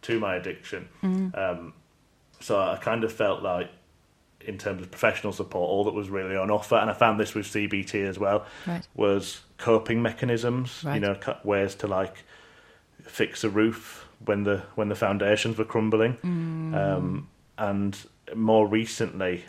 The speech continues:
Speaker 1: I've, um, well, the last two, two and a half years, um,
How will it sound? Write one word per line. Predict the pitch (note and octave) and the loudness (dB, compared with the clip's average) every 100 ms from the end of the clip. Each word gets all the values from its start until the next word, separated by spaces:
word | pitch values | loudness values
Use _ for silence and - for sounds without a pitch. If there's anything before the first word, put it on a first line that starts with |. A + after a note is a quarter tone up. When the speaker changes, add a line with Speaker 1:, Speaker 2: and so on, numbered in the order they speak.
| - | -4
Speaker 1:
I've, | F#2 F#2 F#2 G2 | 0 0 0 0
um, | F2+ F2+ F2+ | 0 0 0
well, | G2 | 0
the | G2 | 0
last | G#2 - | -2 -2
two, | - F#2+ F2+ | 0 0 -2
two | - G#2 | -2 0
and | G2 | 2
a | |
half | G2+ F#2 | 2 0
years, | F#2+ F#2+ F#2 F2+ - - - | 0 0 0 -2 -8 -14 -6
um, | F2+ F2 F2 F2+ | -2 -2 -2 -6